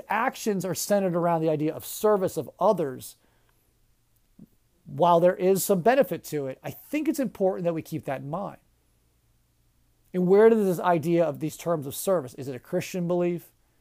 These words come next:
Is it a general belief of small communities during the Dark Ages who needed to rely on each other in much bigger, bigger ways? Does it speak to this idea of gift giving again? The fact that we give things, we give ourselves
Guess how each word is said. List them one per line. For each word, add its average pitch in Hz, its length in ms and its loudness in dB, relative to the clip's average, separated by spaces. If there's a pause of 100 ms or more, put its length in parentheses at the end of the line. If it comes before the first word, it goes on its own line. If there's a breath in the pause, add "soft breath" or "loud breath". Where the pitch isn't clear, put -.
(260)
Is 160 120 -4
it 175 60 0
a 165 80 0
general 170 340 -2
belief 147 520 -2
of 143 360 -4 (1300)
small 175 440 2
communities 160 400 -6
during 156 160 -4
the 135 40 -8
Dark 139 240 -4
Ages 165 360 -2
who 156 80 -6
needed 147 220 -4
to 139 40 -6
rely 143 300 -2
on 143 100 -6
each - 160 -12
other 143 360 -6 (600)
in 135 260 -10
much 135 360 -8
bigger, 143 320 -4
bigger 135 500 -8
ways? 139 500 -8 (1300)
Does 160 160 -6
it 143 80 -6
speak - 380 -4
to 202 60 0
this 175 120 0
idea 180 280 6
of 127 120 -4
gift - 280 -4
giving 185 300 2
again? 190 360 0 (460)
The 143 80 -10
fact 175 340 2
that 185 120 0
we 170 80 -2
give 175 480 2
things, 190 320 0
we 165 60 -2
give 156 240 -2
ourselves 180 840 2